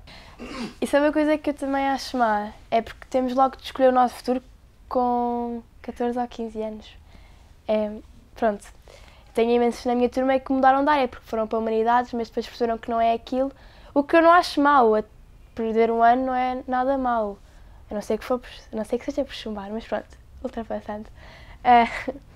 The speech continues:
eu não, eu posso não ser só atriz, eu tenho bases para ser encenadora, cantora, dançarina não digo tanto porque não é bem dança, aquilo é mais para mexer, mas, mas sim,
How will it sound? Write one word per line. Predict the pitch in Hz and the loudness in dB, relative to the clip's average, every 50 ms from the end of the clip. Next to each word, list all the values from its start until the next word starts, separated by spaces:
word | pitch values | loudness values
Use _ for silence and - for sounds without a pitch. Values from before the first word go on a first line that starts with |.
| - - - - - - - - - - - - - - - - - - - - - - | -20 -20 -20 -20 -20 -20 -20 -20 -20 -20 -20 -20 -20 -20 -20 -20 -20 -20 -20 -18 -2 6
eu | 262 262 | 6 8
não, | 277 294 311 294 285 - - - - - - - | 8 8 4 4 2 -2 -12 -20 -20 -20 -8 2
eu | 277 269 | 2 2
posso | 269 320 311 302 - - | 6 6 4 4 4 2
não | 285 277 269 | 0 0 2
ser | 277 294 294 285 | 2 2 0 2
só | - 311 311 | 4 2 2
atriz, | 311 311 320 311 302 269 | 2 2 2 0 2 4
eu | 262 233 | 4 2
tenho | 220 - 240 240 240 | 2 0 -2 -2 2
bases | 247 247 233 - - | 2 2 2 2 0
para | - 247 | -4 -4
ser | 233 - 247 | -2 -2 -2
encenadora, | 233 233 226 - 240 233 240 269 285 294 277 277 262 262 | -4 -4 -4 -4 -4 -2 0 2 4 4 4 2 0 -2
cantora, | 262 - 233 220 220 220 - 262 269 269 262 254 254 254 254 247 247 247 - - - - - - - - - - - - - - - - - - - - - | -2 -2 -2 -2 -2 0 0 2 4 4 4 4 4 4 4 4 2 -2 -6 -20 -20 -20 -20 -20 -20 -20 -20 -20 -20 -20 -20 -20 -20 -20 -20 -20 -20 -20 -16
dançarina | 226 226 240 247 247 - 254 262 277 277 262 247 | -8 -4 -4 -4 -4 -4 -4 -4 -2 -2 -2 -2
não | 247 247 | -2 -2
digo | 240 240 233 - | -4 -4 -6 -2
tanto | - 240 233 226 | -2 -2 -2 -2
porque | - - - 233 | -10 -14 -10 -4
não | 220 | -2
é | 220 214 | -2 -2
bem | 220 220 214 220 | -2 -2 -4 -2
dança, | 214 202 202 196 - - | -4 -4 -6 -6 -10 -12
aquilo | 208 208 - - 214 208 | -12 -12 -8 -8 -6 -6
é | 202 | -4
mais | 202 208 202 208 208 - - - - - - - - | -6 -6 -8 -10 -10 -14 -20 -20 -20 -20 -20 -20 -12
para | - 220 | -10 -10
mexer, | 214 208 - - 214 202 196 - - - - - - - - - - | -10 -10 -10 -10 -10 -10 -10 -12 -20 -20 -20 -20 -20 -20 -20 -10 -8
mas, | 233 226 226 220 220 214 214 214 214 - | -2 2 4 6 6 6 4 4 0 -4
mas | - 240 247 240 | -2 -2 -2 -2
sim, | - - - 311 277 247 233 220 | -2 0 2 4 4 4 4 2